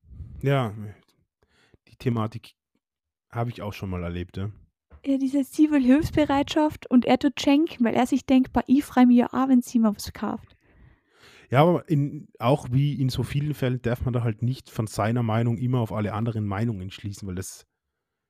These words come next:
Speaker 1: ist deppert.
Speaker 2: Ja, es ist voll wichtig, dass dein Partner hat nicht die gleichen Bedürfnisse wie du, aber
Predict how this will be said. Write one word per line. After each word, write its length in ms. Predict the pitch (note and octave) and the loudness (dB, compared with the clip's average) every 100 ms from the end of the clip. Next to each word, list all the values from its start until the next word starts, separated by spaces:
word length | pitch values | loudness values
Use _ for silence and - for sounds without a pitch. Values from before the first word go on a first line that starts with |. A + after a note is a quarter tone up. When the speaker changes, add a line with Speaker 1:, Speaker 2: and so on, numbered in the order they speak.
| _ _ _ _ _ _ _ | _ _ _ _ _ _ _
Speaker 1:
ist 360 | A#2 - - _ _ _ _ - | -12 -12 -18 _ _ _ _ -8
deppert. 440 | G#2 F2 F2 - - - - - - - _ - _ _ _ _ | -6 -6 -10 -14 -14 -14 -18 -20 -20 -20 _ -20 _ _ _ _
Speaker 2:
Ja, 200 | - C4 | -2 0
es 80 | B3 | 2
ist 60 | A3 | 0
voll 160 | B3 | 0
wichtig, 320 | A#3+ C4+ - - | 0 0 -4 -4
dass 240 | A3 - | -4 -4
dein 220 | - A3+ | -2 0
Partner 320 | - A3+ A#3+ A#3 | 0 -4 0 -2
hat 140 | A#3 | 0
nicht 120 | A#3 | 0
die 60 | A#3+ | 0
gleichen 220 | A3+ A3 | 0 0
Bedürfnisse 500 | A3+ A3 A#3 A#3+ - | 2 2 2 0 0
wie 100 | A3 | 2
du, 200 | A3 C#4+ - | 4 2 2
aber 420 | A#3 B3 A3 A#3 | 2 4 2 0